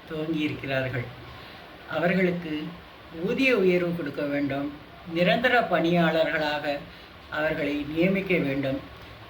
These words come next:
தூய்மை பணியாளர்களை கவுன்சிலர்கள் வந்து மிரட்டுகிறார்களாம் போராடக்கூடாது என்று. ஏன் இவர்கள் மக்களால் தேர்ந்தெடுக்கப்பட்ட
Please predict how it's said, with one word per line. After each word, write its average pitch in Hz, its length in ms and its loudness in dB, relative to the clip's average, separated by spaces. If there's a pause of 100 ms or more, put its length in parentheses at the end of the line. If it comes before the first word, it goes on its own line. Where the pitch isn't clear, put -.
தூய்மை 247 360 4
பணியாளர்களை 175 840 2 (1400)
கவுன்சிலர்கள் 240 680 4
வந்து 175 320 4
மிரட்டுகிறார்களாம் 185 1000 2 (320)
போராடக்கூடாது 175 760 4
என்று. 131 260 -6 (920)
ஏன் 220 380 4 (1160)
இவர்கள் 185 360 2
மக்களால் 247 560 6
தேர்ந்தெடுக்கப்பட்ட 208 720 -2